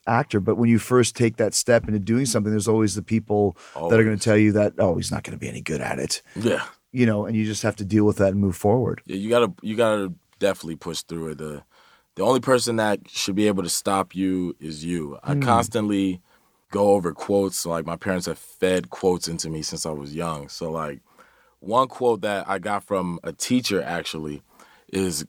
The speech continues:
Speaker 2: "Go confidently in the direction of your dreams and live the life that you've imagined." And, like, that has m-,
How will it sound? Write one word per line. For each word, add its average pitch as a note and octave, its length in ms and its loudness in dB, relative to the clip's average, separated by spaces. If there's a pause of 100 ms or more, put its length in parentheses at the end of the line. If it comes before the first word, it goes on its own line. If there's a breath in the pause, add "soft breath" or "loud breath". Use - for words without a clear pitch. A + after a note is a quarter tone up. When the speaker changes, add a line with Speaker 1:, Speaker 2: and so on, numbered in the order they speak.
Speaker 2:
"Go F2+ 160 -2
confidently A2+ 960 -2
in F#2 80 -6
the F2 80 -6
direction F#2 520 0
of F2 140 -4
your F2 140 -2
dreams E2+ 760 -4
and E2 160 -12
live F2+ 240 0
the E2 100 -6
life F2 300 -4
that D2 140 -8
you've F2 320 -2
imagined." D2+ 640 -8 (120)
And, F#2 200 -4
like, D#2+ 320 -6 (640 soft breath)
that C3 300 2
has B2 240 -4
m-, A#2+ 260 -10